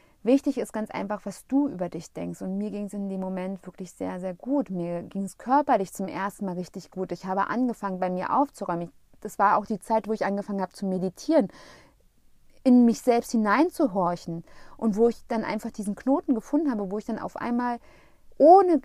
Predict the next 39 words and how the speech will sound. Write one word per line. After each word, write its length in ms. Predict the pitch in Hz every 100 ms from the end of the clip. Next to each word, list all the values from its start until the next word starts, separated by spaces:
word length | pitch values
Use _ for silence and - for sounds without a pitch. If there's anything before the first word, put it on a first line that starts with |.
| _ 220 -
Diät 400 | 240 - 214 -
zu 160 | -
machen, 380 | 202 170 170 185 -
ohne 440 | 240 302 339 302
irgendwie 440 | - 247 247 226 -
anzufangen, 600 | 233 254 233 233 220 214
irgendwie 220 | 202 202
besonders 460 | 185 208 226 240 -
viel 220 | - 247
mehr 400 | 202 208 254 302
Sport 320 | - 233 240
zu 120 | -
machen, 220 | 226 208
als 180 | 214 -
ich 80 | -
schon 160 | - 196
vorher 360 | - 285 320
gemacht 420 | 214 175 170 -
habe, 240 | 175 170 175
weil 140 | 175
Sport 360 | - - 226 -
war 100 | 220
ja 80 | 196
bei 120 | 190
mir 160 | 208 220
der 160 | 190
erste 400 | 185 196 - 214
Weg. 260 | 165 160 - - - -
Mein 340 | 190 233 247 226
Weg 160 | 233 -
bis 280 | - 247 -
zu 160 | - 208
heute 360 | 208 226 233
hat 120 | 214 220
ja 100 | 202
angefangen, 480 | 208 208 202 190 - - - _
Sport, 880 | - - - 226 233 262 285 - - - -
Ernährung, 920 | 185 185 190 208 220 220 220 208 208 - _ _
Mindset. 720 | 180 170 165 170 - 151 -